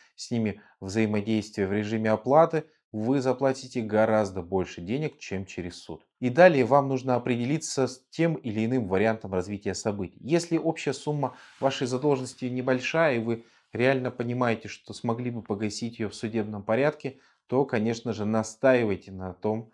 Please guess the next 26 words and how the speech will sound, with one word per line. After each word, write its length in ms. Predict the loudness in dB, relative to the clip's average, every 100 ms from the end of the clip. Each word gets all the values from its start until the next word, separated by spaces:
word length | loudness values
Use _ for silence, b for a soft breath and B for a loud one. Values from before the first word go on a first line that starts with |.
| b _
чтобы 320 | -8 0 2
они 200 | 2 -2
обратились 500 | -2 -4 -6 -8 -8
в 80 | -4
суд 260 | -4 -4 b b
и 80 | -8
взыскали 540 | -2 -2 2 4 4 4
либо 340 | 0 2 0
в 60 | 2
формате 420 | 0 2 -2 -4
судебного 500 | -8 0 0 0 -2
приказа, 440 | -2 0 0 0
либо 260 | -2 -4 -8 B B -8
исполнительного 880 | -4 0 0 -2 -6 -4 -4 -4 b b -4
листа 440 | -4 0 2 2
с 100 | 2
вас 220 | -4 -4
суд-, 200 | -10 -12 -10
задолженность, 760 | -4 -2 0 0 -2 -8 -8
и 80 | -6
вы 200 | -4 -2
в 60 |
дальнейшем 540 | 0 0 0 -4 -6 -6
её 220 | -4 -2
комфортно 580 | -2 -4 -2 -2 -2 -6
через 340 | -10 -12 -12